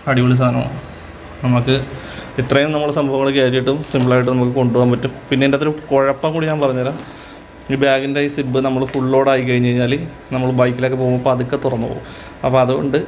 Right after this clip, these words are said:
ഇത് ഇവിടെ ഒരു ക്ലിപ്പ് ഇട്ടിട്ട് മറ്റേ സൈഡ് അടച്ചിട്ട് ഒരു ക്ലിപ്പും കൂടി ഇട്ട് വെച്ചാലേ, അല്ലെങ്കിൽ ഒരു കേബിൾ ടൈറ്റ് കെട്ടിയൊക്കെയാണ് ഞാൻ പോണേ. അപ്പോൾ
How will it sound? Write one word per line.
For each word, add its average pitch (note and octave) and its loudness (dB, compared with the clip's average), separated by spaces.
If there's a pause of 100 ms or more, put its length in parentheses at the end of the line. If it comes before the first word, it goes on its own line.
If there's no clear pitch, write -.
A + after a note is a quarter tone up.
(140)
ഇത് D3 -2
ഇവിടെ C3 2
ഒരു C#3 2
ക്ലിപ്പ് B2+ 0
ഇട്ടിട്ട് B2+ -2 (220)
മറ്റേ B2+ 2
സൈഡ് C3 2 (200)
അടച്ചിട്ട് C3+ -2 (340)
ഒരു B2+ -2
ക്ലിപ്പും B2+ 0
കൂടി C3 4
ഇട്ട് B2+ 0
വെച്ചാലേ, C3 2 (500)
അല്ലെങ്കിൽ B2+ 4
ഒരു C#3 -2
കേബിൾ B2+ 0
ടൈറ്റ് C3 0
കെട്ടിയൊക്കെയാണ് C3 0
ഞാൻ C3 -2
പോണേ. A#2+ -4 (540)
അപ്പോൾ C3+ 0